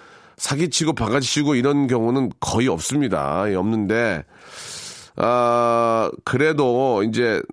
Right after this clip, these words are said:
사실 이제 그래도 이제 좀, 좀 불안하고, 예, 자-, 자동차에 대해서 저는 모르니까. 그러니까 결국 거꾸로 얘기하면은 자동차에 대해서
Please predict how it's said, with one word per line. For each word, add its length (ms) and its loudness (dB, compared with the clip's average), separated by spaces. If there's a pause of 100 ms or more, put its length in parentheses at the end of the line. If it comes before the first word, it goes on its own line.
(240)
사실 260 -2
이제 100 0
그래도 320 2
이제 260 2
좀, 260 -2 (960)
좀 120 -2
불안하고, 800 0
예, 340 0
자-, 200 -16
자동차에 400 0
대해서 140 -2
저는 200 0
모르니까. 640 -2 (540)
그러니까 200 -2
결국 200 0
거꾸로 260 2
얘기하면은 560 2 (800)
자동차에 720 0
대해서 380 0